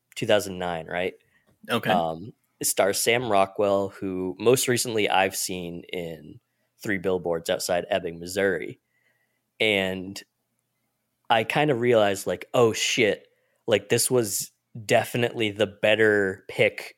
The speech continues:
Speaker 1: for the prompt of a film's fucked up younger sibling for The Martian. Like, it's literally just The Martian, but what if it was, like,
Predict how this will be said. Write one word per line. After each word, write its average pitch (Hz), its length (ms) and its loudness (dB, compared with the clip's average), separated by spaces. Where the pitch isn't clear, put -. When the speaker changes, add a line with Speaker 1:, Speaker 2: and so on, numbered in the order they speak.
Speaker 1:
for 104 240 -2
the 92 80 -4
prompt 95 640 -4
of 90 520 0
a 107 80 -2
film's 98 300 2
fucked - 260 -2
up 95 120 -2
younger 95 180 -2
sibling 92 380 0
for - 140 -8
The 87 60 -6
Martian. - 500 -8
Like, 131 160 2
it's 147 160 -2
literally 143 240 8
just 113 380 0
The 123 100 2
Martian, 139 640 4
but 107 140 6
what 113 140 6
if - 160 0
it 120 100 4
was, 104 180 -2
like, 90 340 0